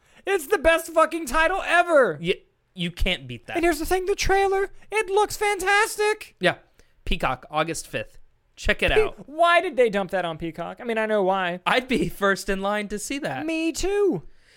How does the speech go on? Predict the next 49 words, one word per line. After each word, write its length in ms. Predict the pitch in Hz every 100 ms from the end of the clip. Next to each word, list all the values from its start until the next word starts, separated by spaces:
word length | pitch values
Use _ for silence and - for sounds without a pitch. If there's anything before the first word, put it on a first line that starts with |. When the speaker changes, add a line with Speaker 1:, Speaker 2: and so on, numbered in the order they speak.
| -
Speaker 2:
Yeah, 80 | 226
there's 240 | 226 294
so 180 | - 311
many 180 | 294 277
good 160 | 262
horror 300 | 262 320 349 370
movies 200 | 359 330
coming 240 | 233 220
out 140 | 202 180
this 140 | -
Speaker 1:
And, 40 |
Speaker 2:
year 100 | 196 262
Speaker 1:
and 60 |
Speaker 2:
still. 160 | 269 294
Speaker 1:
we, 40 |
and 100 | 269
we 60 | 285
were 80 | 311
just 140 | 269
talking 260 | 285 254 247
thematic 420 | 247 226 226 220
horror. 440 | - 262 247 180 190 _
Speaker 2:
Yeah. 200 | 196 196 - _ _ _ -
Speaker 1:
You 160 | 403
know 220 | 349 349
they're 120 | 370 339
gonna 140 | 240
break 240 | 196 196
our 80 | 185
hearts 240 | 175 185 196
in 80 | 196
that 200 | 269 339
movie. 340 | 208 185 294 - - - - - _ _ _ _ _ _ _
Speaker 2:
Oh, 40 | _
yeah. 160 | _ -
Speaker 1:
And 80 | 294
go 140 | 392 311
ahead, 140 | 302
other 180 | 262 269
horror 160 | 294
movies 200 | 277 190 175
coming 200 | 175 151
out. 200 | 135 _ _ -
Speaker 2:
Well, 120 | 208
Speaker 1:
Prey. 100 | 151
Speaker 2:
They 60 |
slash 240 | 220 185 -
Them. 240 | 135 147 - _ -
Prey. 420 | - 127 123